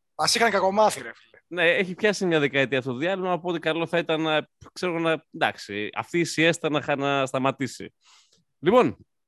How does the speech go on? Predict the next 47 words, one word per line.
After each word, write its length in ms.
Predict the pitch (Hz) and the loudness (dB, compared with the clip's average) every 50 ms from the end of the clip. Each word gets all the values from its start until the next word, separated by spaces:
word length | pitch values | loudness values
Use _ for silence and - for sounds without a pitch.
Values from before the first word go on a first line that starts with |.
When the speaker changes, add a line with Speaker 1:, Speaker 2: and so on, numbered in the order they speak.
| _ _ _ _ _ _ _ _ - | _ _ _ _ _ _ _ _ 0
Speaker 2:
είναι 120 | 147 156 151 | 2 2 2
πάρα 300 | - 143 147 151 151 135 | 2 0 2 2 2 4
πολλά 240 | - 139 135 131 117 | 2 2 0 0 -2
που 60 | 104 | -2
μπορείς 260 | 95 107 101 90 - | -2 -2 -2 -4 -10
να 120 | - 90 - | -14 -16 -16
πεις. 420 | _ - - - - - - - _ | _ -20 -20 -18 -18 -20 -20 -14 _
Πάρα 200 | - 117 110 95 | -6 -4 -4 -4
Speaker 1:
Ο, 100 | 151 160 | -6 -8
Speaker 2:
πολλά, 240 | - - 82 - 80 | -10 -10 -14 -18 -20
Speaker 1:
ο 60 | - | -12
Speaker 2:
πάρα 220 | - 98 101 95 | -8 -6 -6 -4
πολλά. 140 | - - - | -4 -6 -6
Speaker 1:
Τούρκος 220 | 175 180 175 - - | -4 -4 -4 -2 -2
ο 40 | |
Speaker 2:
Δηλαδή, 140 | 202 214 226 - - | -2 0 0 -2 -2
Speaker 1:
πορφητής 280 | 196 185 185 202 196 | -2 -4 -4 -4 -4
θα 100 | - 170 | -4 -4
φροντίσει. 400 | 147 - 139 - - 120 - - - - _ _ _ _ _ _ _ | -6 -8 -12 -16 -14 -12 -12 -12 -12 -16 _ _ _ _ _ _ _
Speaker 2:
ναι, 260 | _ 113 117 113 98 | _ -6 -4 -4 -2
είναι 160 | 95 127 151 135 | -2 -2 -4 -2
πάρα 220 | - 165 170 175 | -2 -2 -2 -2
πολλά 140 | - 160 160 | -2 -4 -4
που 60 | 147 | -4
μπορείς 180 | 147 147 139 - | -4 -6 -4 -4
να 140 | 135 113 | -4 -4
πεις, 200 | - - 151 139 | -4 -4 -6 -6
ας 160 | 147 123 - - | -6 -8 -8 -8
πούμε, 380 | 156 156 160 156 139 120 - - _ - - - _ _ _ _ _ _ - | -6 -4 -2 -2 -2 -4 -6 -12 _ -20 -20 -20 _ _ _ _ _ _ -4
ε, 1000 | 123 123 120 113 110 107 104 101 98 98 95 92 90 82 76 71 69 62 64 71 | 0 2 2 2 2 0 -2 -2 -4 -4 -4 -4 -6 -6 -8 -8 -8 -10 -10 -12
μπορείς 280 | 101 107 110 127 151 156 | -12 -8 -4 -4 -4 -2
να 80 | 170 | -2
μιλήσεις 200 | 151 147 160 160 | 0 0 0 0
για 100 | 165 175 | 0 -2
τους 140 | 151 135 - | -4 -6 -6
ημιτελικούς, 680 | - 151 143 135 139 131 131 117 - - 135 139 135 127 | -6 -6 -4 -2 -2 -2 -4 -4 -4 -2 -2 0 0 -2
μπορείς 240 | 113 107 123 131 127 | -2 -2 -4 -2 -2
να 80 | 147 139 | -4 -6
μιλήσεις 540 | 139 135 127 131 135 139 - - 143 127 120 | -6 -4 -4 -4 -6 -6 -8 -10 -10 -10 -8
για, 360 | 117 139 135 131 131 123 - | -6 -4 -2 -2 -2 -4 -6
ε, 280 | - 135 131 135 131 123 | -8 -8 -6 -6 -6 -8
χαμένες 460 | 123 - 143 131 120 127 120 123 120 - | -8 -8 -8 -8 -6 -8 -8 -10 -10 -10
ευκαιρίες, 580 | 135 131 - _ 143 135 123 113 123 123 120 110 | -10 -12 -8 _ -4 -4 -4 -2 -2 -2 -4 -4
μπορείς 120 | 101 123 | -4 -4
να 60 | 135 139 | -4 -2
μιλήσεις 200 | 143 147 143 - | 0 -2 0 -2
ό,τι 80 | - | -4